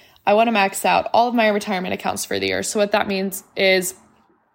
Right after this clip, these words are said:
three thousand six hundred fifty dollars to the H S A, six thousand to the I R A, nineteen thousand five hundred to my four oh three B. And then, what was my other one?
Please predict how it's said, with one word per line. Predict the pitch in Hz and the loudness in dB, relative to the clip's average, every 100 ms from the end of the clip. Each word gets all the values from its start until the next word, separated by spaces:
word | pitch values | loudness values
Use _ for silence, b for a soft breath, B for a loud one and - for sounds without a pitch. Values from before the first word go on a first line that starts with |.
| _ _ - b b b b b _ | _ _ -14 b b b b b _
three | - 233 247 | -4 -2 0
thousand | 233 226 220 | 2 2 -2
six | 214 214 - | -4 -4 -4
hundred | 208 190 | -4 -4
fifty | - 277 269 | -4 -2 0
dollars | 254 240 240 | 2 2 0
to | - | -4
the | 196 | -2
H | 190 180 | -2 -2
S | - - | -6 -2
A, | - 302 294 294 | 0 2 2 2
six | 277 - 240 - | 0 -2 -4 -2
thousand | 220 214 220 208 | 0 2 0 -2
to | 208 | -2
the | 190 - | -2 -2
I | 190 185 | 2 2
R | 190 185 | 2 4
A, | 185 185 185 B B B | 4 2 0 B B B
nineteen | 202 190 190 196 196 | -2 0 0 -2 -2
thousand | 190 185 185 196 | 2 2 2 -4
five | 196 196 190 | 0 0 0
hundred | 202 185 185 185 | -4 0 0 0
to | - | -2
my | 185 | -4
four | 180 185 | -2 0
oh | 180 | 0
three | 180 185 | -2 -6
B. | 185 214 226 226 226 220 b b b b - | -6 -4 -2 0 0 -4 b b b b 0
And | 202 196 196 | 0 2 2
then, | 196 190 190 190 190 - _ - | 4 4 2 0 -4 -12 _ -10
what | 220 | -8
was | 214 | -6
my | 220 - | -8 -8
other | - - | -6 -6
one? | - 233 | -6 -6